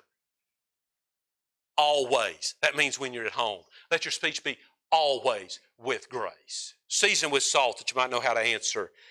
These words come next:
every man. The Bible says in Proverbs fifteen, "A soft answer turneth away wrath, but grievous words stir up anger." Verse two says, "The tongue of the wise useth knowledge aright,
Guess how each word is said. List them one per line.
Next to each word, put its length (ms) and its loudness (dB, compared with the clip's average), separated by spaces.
every 360 2
man. 460 -6
The 80 -10
Bible 260 4
says 280 2
in 60 -2
Proverbs 400 2
fifteen, 440 2
"A 80 4
soft 420 0
answer 520 -2
turneth 260 2
away 240 4
wrath, 540 4
but 180 -10
grievous 640 0
words 540 -2
stir 680 2
up 400 2
anger." 600 -10
Verse 240 2
two 200 2
says, 260 0
"The 80 0
tongue 260 2
of 60 2
the 60 2
wise 340 4
useth 300 -4
knowledge 400 2
aright, 380 2